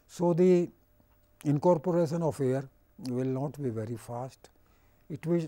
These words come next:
not be in the form of very small air cells, and total overrun which is achieved will not be very high.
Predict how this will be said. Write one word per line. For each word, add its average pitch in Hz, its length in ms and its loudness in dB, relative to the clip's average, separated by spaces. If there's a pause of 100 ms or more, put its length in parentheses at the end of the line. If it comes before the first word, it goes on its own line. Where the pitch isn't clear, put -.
(100)
not 139 280 -2
be 165 180 -2
in 160 100 -2
the 147 120 -4
form 151 420 -4
of 143 200 -2 (720)
very 156 340 2
small 139 520 -4 (560)
air 120 220 -2
cells, 113 500 -12 (720)
and 139 220 -6
total 233 380 4
overrun 160 640 2
which 139 240 -6
is 156 180 -4
achieved 143 580 0 (640)
will 139 200 -4
not 143 260 -2 (120)
be 165 80 -4
very 127 480 -8
high. 107 360 -16